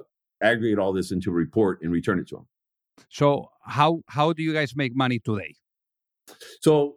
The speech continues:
Speaker 1: it's, it's very transactional in the sense where as a client is onboarding a new candidate,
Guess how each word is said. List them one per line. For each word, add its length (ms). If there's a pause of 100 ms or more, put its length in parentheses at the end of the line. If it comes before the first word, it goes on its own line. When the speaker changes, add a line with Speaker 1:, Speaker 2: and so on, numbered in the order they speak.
Speaker 1:
it's, 220
it's 180
very 180
transactional 680
in 60
the 60
sense 340
where 500 (200)
as 120
a 40
client 460 (320)
is 220 (200)
onboarding 760
a 180
new 260
candidate, 600